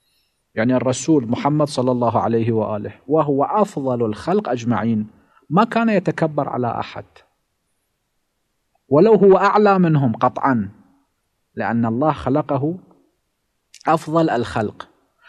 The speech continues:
وهو يعلم بأنه أفضل منهم، لكن ما كان يتكبر عليهم، لأن التكبر صفة خاصة بالله سبحانه وتعالى.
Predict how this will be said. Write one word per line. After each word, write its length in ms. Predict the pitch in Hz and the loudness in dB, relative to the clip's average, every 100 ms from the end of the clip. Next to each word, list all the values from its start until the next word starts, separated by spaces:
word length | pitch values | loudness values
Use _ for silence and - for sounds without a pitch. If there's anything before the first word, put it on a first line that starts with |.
| - | -4
وهو 360 | 135 143 139 139 | 2 4 4 4
يعلم 500 | 165 202 202 202 190 | 4 4 4 4 4
بأنه 520 | 170 165 156 151 160 | 4 2 2 2 2
أفضل 380 | 190 131 123 113 | 0 0 0 0
منهم، 440 | 110 104 95 95 95 _ _ _ _ _ | 0 -2 -6 -12 -16 _ _ _ _ _
لكن 260 | 113 113 127 | -6 -2 0
ما 160 | 127 | 2
كان 200 | 147 156 | 2 0
يتكبر 540 | 151 - 131 143 135 135 | -2 -4 -4 -4 -4 -4
عليهم، 680 | - 143 156 156 156 185 185 | -4 -4 -2 -2 0 0 2
لأن 340 | 131 113 123 | 0 -2 -4
التكبر 640 | 110 - - 165 151 110 | -6 -8 -6 -6 -6 -10
صفة 340 | - - 170 113 | -10 -6 -4 -4
خاصة 460 | 101 156 175 - | -6 -6 -6 -6
بالله 340 | 180 117 120 120 | -4 -4 -4 -6
سبحانه 520 | - - - 120 113 | -12 -20 -16 -14 -14
وتعالى. 500 | - - 117 113 - | -16 -18 -18 -18 -20